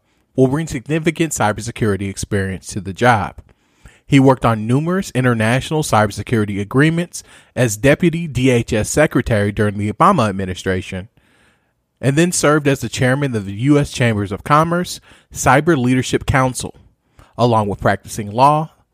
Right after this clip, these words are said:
with an emphasis on cybersecurity law at WilmerHale. Along with picking people who have cybersecurity experience, Joe Biden will likely bring back the cybersecurity coordinator role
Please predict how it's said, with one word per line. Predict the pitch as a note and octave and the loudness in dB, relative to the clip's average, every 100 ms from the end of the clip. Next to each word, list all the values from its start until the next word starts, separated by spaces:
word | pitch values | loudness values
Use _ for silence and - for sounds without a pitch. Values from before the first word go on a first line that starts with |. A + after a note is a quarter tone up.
| _ - | _ -4
with | A#2+ | -2
an | - | 0
emphasis | G#3 G#3 G#3+ G#3 G3 | 0 0 0 0 -2
on | C#3 | -2
cybersecurity | B2+ A#2+ A2 A2+ - - F3 E3 A2 | -2 0 0 -2 -6 2 4 2 0
law | F2+ F2+ F#2 - _ _ - | -6 -8 -10 -16 _ _ -6
at | A2 | -2
WilmerHale. | G#2 G2+ F2+ F2+ B2+ A2+ D#2 - _ _ _ _ _ _ _ - | 0 -2 -2 -2 0 0 -2 -12 _ _ _ _ _ _ _ -2
Along | A#2+ C#3 F#3+ | 2 4 4
with | G3 G3+ - | 2 0 2
picking | C3+ D3 B2+ | 2 0 -4
people | A#2 - G#2+ | -4 -2 -4
who | A2 | -2
have | A2+ G#2+ | -2 -2
cybersecurity | - G#2+ B2 C3 C#3+ A#2+ G2+ | 2 2 2 -4 -2 0 0
experience, | F#2+ - - E3 E3+ G2+ F2+ - - - _ _ _ | -4 -10 0 2 2 0 -8 -14 -18 -18 _ _ _
Joe | - C#3+ E3 | 2 4 6
Biden | B2+ C#3 D3 | 4 4 0
will | A2+ | -2
likely | G2+ B2+ - C3+ | 0 0 0 -2
bring | A2 A#2+ A2+ | -2 -2 -2
back | A2 A2+ | -2 -4
the | G#2+ | -8
cybersecurity | - A2+ B2+ D3 D#3 - B2 A2+ - | -2 0 0 -2 -6 0 2 0 2
coordinator | D3 F3+ C3 G#2+ G2 | 4 4 2 -2 -2
role | F2 F2 F2+ | -2 -4 -6